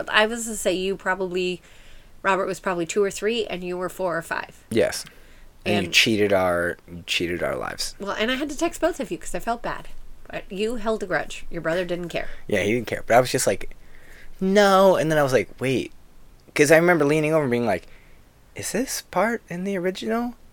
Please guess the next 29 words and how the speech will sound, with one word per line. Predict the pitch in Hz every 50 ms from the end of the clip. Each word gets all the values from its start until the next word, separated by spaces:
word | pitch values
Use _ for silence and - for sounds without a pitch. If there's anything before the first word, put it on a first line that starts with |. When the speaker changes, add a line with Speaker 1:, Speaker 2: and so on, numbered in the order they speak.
| - - -
Speaker 2:
And | - 113
my | 110
friends | - 113 110 110 107
were | 98
like, | 87 85 - - 98 92
"Yeah." | 87 82 87 107 135 180 208 190 - _ _ _ - - - - - - - - -
I'm | - 110
like, | 87 82 - - _ _ - _ _ _ _ _ - - _ _ _ - -
"No." | - 82 80 80 80 78 82 80 76 - - - - - - - - - -
Speaker 1:
<laughs> | 247 214 - - - - - - - - - - - - -
I | 202 214 220
was | 233 233 -
protecting | - - 208 - - - 196 190 - - - 202 180 180
you | 180 175 175 175 196 -
'cause | - 240 226 370
you | 330 226 240
were | 254
a | 262 269
little | 269 262 294 294 302 302 311
tiny | 311 - 311 302 294 294 311 320
boy. | 262 - 240 220 202 202 202 202 202 208 214 - -
Speaker 2:
I | - 123 120
also, | 123 131 - - 135 113
I | - -
mean, | 104 101 101 95
I'm | 92 95
sure | 95 - - 98 95
that | 82 90 87
I'll | 82 76 -